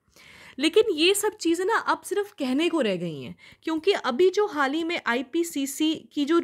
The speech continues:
सिक्स्थ रिपोर्ट आई है ना, उसका सेकंड एडिशन जो आया है, सिक्स्थ रिपोर्ट का सेकंड एडिशन जो आया है, उसमें उन्होंने क्लियरली बोल दिया कि भाई ये जो टारगेट्स हैं ना ये बहुत दूर दराज के हैं।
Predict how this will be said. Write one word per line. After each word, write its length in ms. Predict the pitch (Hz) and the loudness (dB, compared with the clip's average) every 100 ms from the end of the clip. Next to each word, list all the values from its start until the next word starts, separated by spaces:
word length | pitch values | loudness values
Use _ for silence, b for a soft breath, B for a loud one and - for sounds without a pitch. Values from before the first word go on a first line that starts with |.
| - | -2
सिक्स्थ 560 | - - 370 - - _ _ _ _ _ - | -8 -2 -2 -2 -12 _ _ _ _ _ -6
रिपोर्ट 400 | 226 277 285 - | -4 0 -2 0
आई 240 | 208 233 | 0 2
है 80 | 226 | 2
ना, 140 | 254 | 0
उसका 240 | 302 247 285 | -2 -4 -6
सेकंड 380 | - 262 294 277 | -2 -2 0 -2
एडिशन 380 | 214 214 247 | -2 -2 -2
जो 140 | 226 214 | 0 0
आया 220 | 165 165 | 0 -2
है, 140 | 370 - | -6 -8
सिक्स्थ 220 | - - 247 | -8 -6 -8
रिपोर्ट 300 | 240 214 208 | -2 -2 -2
का 100 | 240 | -4
सेकंड 260 | 226 247 | -6 -4
एडिशन 360 | 233 208 220 214 | -4 -4 -4 -2
जो 140 | 202 | -2
आया 160 | 170 170 | -2 -6
है, 140 | 339 B B B B B | -8 B B B B B
उसमें 280 | 294 320 359 | -4 -2 0
उन्होंने 320 | 381 359 370 | 0 2 0
क्लियरली 560 | 415 - 294 339 349 359 | -2 -2 -2 0 2 2
बोल 220 | 240 233 | 2 0
दिया 160 | 226 269 | 0 -4
कि 160 | - | -4
भाई 160 | 233 254 | -4 -2
ये 420 | 320 262 233 285 | 0 0 0 0
जो 120 | 330 | 0
टारगेट्स 600 | 359 - 202 202 277 - | -2 0 -2 0 -2 -4
हैं 80 | 240 | -4
ना 100 | 233 | -4
ये 180 | 285 330 | -2 -4
बहुत 420 | - 277 277 392 | -4 -8 -2 -2
दूर 260 | 285 294 247 | 0 0 2
दराज 340 | 240 208 180 | 2 0 -2
के 140 | - 170 | -6 -12
हैं। 280 | 117 170 | -12 -14